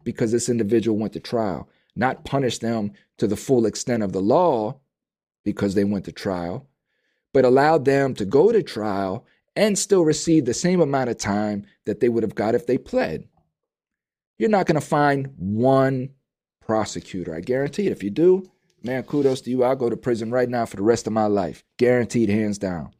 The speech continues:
Word is bond. Because you're not. You're not going to.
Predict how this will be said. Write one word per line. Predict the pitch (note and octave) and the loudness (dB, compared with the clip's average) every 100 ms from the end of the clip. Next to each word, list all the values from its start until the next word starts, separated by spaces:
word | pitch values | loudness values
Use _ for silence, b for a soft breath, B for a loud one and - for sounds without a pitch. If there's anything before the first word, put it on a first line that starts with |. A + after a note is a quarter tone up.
| _ | _
Word | - A#2 A#2 | -2 2 2
is | G#2+ | 0
bond. | G#2 F2+ D2 - _ _ _ _ _ _ _ _ _ _ _ _ _ _ _ _ _ _ | -4 -6 -8 -16 _ _ _ _ _ _ _ _ _ _ _ _ _ _ _ _ _ _
Because | - - D3+ | -12 -4 0
you're | D3 | 0
not. | E3 E3+ - - _ _ _ _ _ _ | 0 -2 -4 -14 _ _ _ _ _ _
You're | A2+ | -2
not | B2+ C3 G2+ | 0 -2 -2
going | D3+ D3+ G2+ | -2 -2 -4
to. | F2+ C#2 | -10 -12